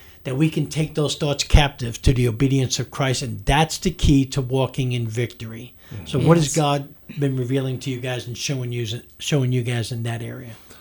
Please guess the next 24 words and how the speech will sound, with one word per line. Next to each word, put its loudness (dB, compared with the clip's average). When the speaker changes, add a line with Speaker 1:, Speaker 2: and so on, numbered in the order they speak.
Speaker 2:
One 8
thing 6
he's, 4
uh, 6
kind 0
of 4
revealed 4
to 0
both 2
of -2
us -4
is, -2
you 0
know, 6
whenever 4
we 4
do 4
start -2
hearing 2
the -2
thoughts 0
of -10
the -10
enemy, -14